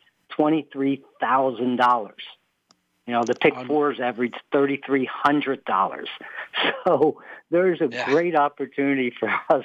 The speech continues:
Speaker 1: horse players to look at these fields, and s-, because you get horses coming from New York and from the Kentucky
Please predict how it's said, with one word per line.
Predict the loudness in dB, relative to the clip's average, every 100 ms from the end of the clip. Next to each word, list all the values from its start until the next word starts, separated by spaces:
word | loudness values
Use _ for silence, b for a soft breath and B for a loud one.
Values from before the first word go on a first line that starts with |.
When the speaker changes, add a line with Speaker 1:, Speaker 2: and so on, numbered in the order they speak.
| 2
Speaker 1:
horse | 2 0 -4
players | -2 0 2 0 -4
to | 0
look | 2 2
at | 0 -2
these | -2 -2 -4
fields, | 0 0 0 -6 B B B
and | 0 2
s-, | 0 -12 -2
because | 0 2 0 -2
you |
get | -2 -2
horses | 0 -2 -2 -6
coming | 0 2 2
from | 0 0 2
New |
York | 2 2 2 0 -2
and | -6 -2
from | 0 2
the | 0
Kentucky | -2 -2 0 0 -2